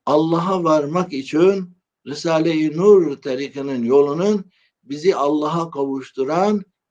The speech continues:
iki esası olarak kabul etmiştir. Rabbim bu şekilde aczimizi, fakrimizi anlamayı ve aczimizle, fakrimizle Rabbimizi bulmayı, Rabbimizin rahmetine kavuşmayı,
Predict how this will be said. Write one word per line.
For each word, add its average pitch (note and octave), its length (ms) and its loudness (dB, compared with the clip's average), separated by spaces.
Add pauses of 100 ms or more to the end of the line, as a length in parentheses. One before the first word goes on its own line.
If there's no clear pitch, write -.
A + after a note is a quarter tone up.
iki E3 260 0
esası D#3 800 -2
olarak E3 520 0
kabul F3 420 2
etmiştir. D#3+ 1200 -8 (960)
Rabbim C3+ 600 -4 (500)
bu D#3 100 -12
şekilde G#2+ 480 -10
aczimizi, G2+ 600 -12
fakrimizi G2+ 600 -16
anlamayı B2 680 -6 (520)
ve - 60 -2
aczimizle, G3 720 2
fakrimizle E3 720 -2
Rabbimizi E3 580 -4
bulmayı, F3+ 720 4 (280)
Rabbimizin D#3+ 600 -2
rahmetine D#3 580 -6
kavuşmayı, D3 760 -4